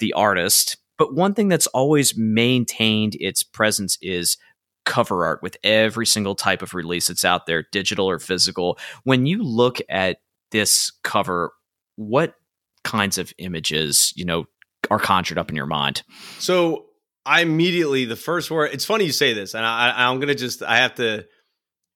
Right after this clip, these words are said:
Speaker 2: I love the question of album artwork because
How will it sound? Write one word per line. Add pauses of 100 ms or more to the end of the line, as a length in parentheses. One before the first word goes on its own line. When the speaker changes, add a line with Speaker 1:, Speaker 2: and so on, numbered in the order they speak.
Speaker 2:
I
love
the
question
of
album
artwork
because